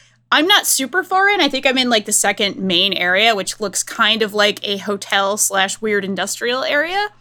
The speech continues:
uh, where there's a lot of really, really cool stuff around making objects appear because they look like, oh,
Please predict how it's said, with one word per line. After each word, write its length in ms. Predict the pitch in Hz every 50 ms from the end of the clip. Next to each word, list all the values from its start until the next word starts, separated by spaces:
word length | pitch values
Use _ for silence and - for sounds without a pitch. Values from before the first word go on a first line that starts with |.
| _ _ _ - - - -
uh, 240 | - 233 233 220 220
where 160 | 208 240 240
there's 200 | 220 240 226 208
a 60 | - 226
lot 460 | 226 226 233 240 233 233 240 233 247
of 120 | 233 226
really, 260 | 240 247 233 233 226
really 240 | 220 226 220 220 208
cool 240 | 208 - 226 214 208
stuff 360 | - - 220 202 202 202 - -
around 580 | 208 208 196 196 190 190 190 190 196 196 - - _ - _ _ _ _ _ _ _ _ _ _ _ _ _ _ _ _ _ _ _ _ _
making 340 | 233 240 269 - 302 277 247
objects 460 | - - 247 262 247 311 311 - -
appear 720 | 311 - - - - 277 262 233 220 208 208 202 202 - _ _ _ _ _ _ _ _ 240
because 460 | 233 - 233 226 202 202 202 - -
they 160 | - 220 220
look 240 | 220 269 311 294 -
like, 180 | 294 262 - - 294
oh, 200 | 294 269 254